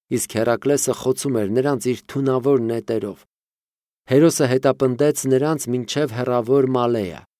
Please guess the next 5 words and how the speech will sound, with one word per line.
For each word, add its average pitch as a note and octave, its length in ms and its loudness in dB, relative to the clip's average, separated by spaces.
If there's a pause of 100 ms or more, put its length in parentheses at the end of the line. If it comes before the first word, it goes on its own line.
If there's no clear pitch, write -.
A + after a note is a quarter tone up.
(800)
Այնտեղ A2 580 2
կենտավրոսները A#2 880 0
թաքնվեցին G#2+ 840 -2
Հերակլեսի G#2+ 680 -2
ընկերոջ՝ A#2 580 2